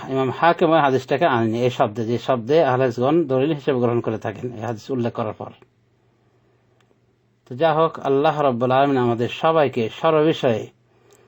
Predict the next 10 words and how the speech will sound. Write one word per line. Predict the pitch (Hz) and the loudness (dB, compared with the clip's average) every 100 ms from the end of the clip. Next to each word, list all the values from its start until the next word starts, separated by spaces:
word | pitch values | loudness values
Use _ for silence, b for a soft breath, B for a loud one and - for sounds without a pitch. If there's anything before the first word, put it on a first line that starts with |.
| b | b
কোরআন | - 151 170 | -2 2 4
এবং | 165 143 | 4 2
সহিহ | - 180 180 156 | -2 2 4 4
হাদিস | 127 117 170 175 107 | 2 4 2 2 -2
ভিত্তিক | 139 - - 170 - | -4 -4 0 0 0
আমল | 135 139 147 | -4 -2 0
করার | 135 120 | 0 2
তৌফিক | 127 120 113 | -2 -2 -2
দান | 120 120 | 0 0
করুন | 143 160 190 | 2 4 4